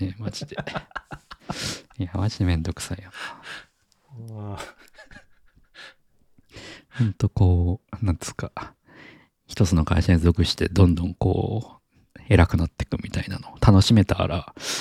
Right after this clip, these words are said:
Speaker 1: こう、楽なのかなとかね、
Speaker 2: ね、
Speaker 1: <laughs> 思いますね。
Speaker 2: わかる。それできてる人はほんと、羨ましいなって思うよね。
Speaker 1: いや、そうそう。あとなんかこう、スタートアップに属して、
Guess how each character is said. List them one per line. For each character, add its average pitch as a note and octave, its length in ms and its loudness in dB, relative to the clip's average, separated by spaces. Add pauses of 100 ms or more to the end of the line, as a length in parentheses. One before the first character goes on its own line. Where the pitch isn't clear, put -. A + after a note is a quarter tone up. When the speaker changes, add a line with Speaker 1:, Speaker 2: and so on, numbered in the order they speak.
(240)
Speaker 1:
こ - 420 0 (140)
う、 - 40 2
楽 E2+ 200 2
な E2 80 6
の D2+ 100 -2
か - 120 -10
な - 160 -16
と - 120 -16
か - 120 -10 (240)
ね、 C3+ 120 6
Speaker 2:
ね、 - 60 -2
Speaker 1:
<laughs> G#2+ 80 8
思 F#2+ 120 6
い E2+ 40 2
ま E2+ 120 2
す - 100 -2
ね。 D3 60 2
Speaker 2:
わ D3 40 2
か B2 60 -2
る。 G2 100 -8 (180)
そ - 360 -8
れ E3 580 2 (180)
で D#3 160 0
き D3+ 120 -14
て F#3+ 120 2
る C#3+ 100 2
人 A2+ 180 -6
は G2+ 80 -4
ほ B2+ 160 -2
ん F3+ 100 2
と、 D#3+ 280 -2 (840)
羨 C3+ 240 2
ま F#3+ 100 2
し F#3 200 0
い A#2 40 0
な G#2 120 -2
っ - 120 -20
て - 80 -6
思 G#2+ 100 0
う - 40 0
よ F2+ 60 2
ね。 E2+ 80 2
Speaker 1:
い - 20 -2
や、 D2+ 80 -4
そ - 160 -8
う - 40 -10
そ - 180 -20
う。 - 20 -20 (160)
あ E2+ 100 2
と F#2+ 140 -6
な E2+ 100 -4
ん F2 60 -10
か - 100 -12
こ - 340 -16 (140)
う、 - 40 -20 (240)
ス - 100 -6
タ F#2 100 8
ー E2 40 2
ト - 100 -2
ア E2 40 -4
ッ - 40 -8
プ - 160 -10
に - 320 -6
属 - 240 -14
し - 80 -6
て、 - 420 -6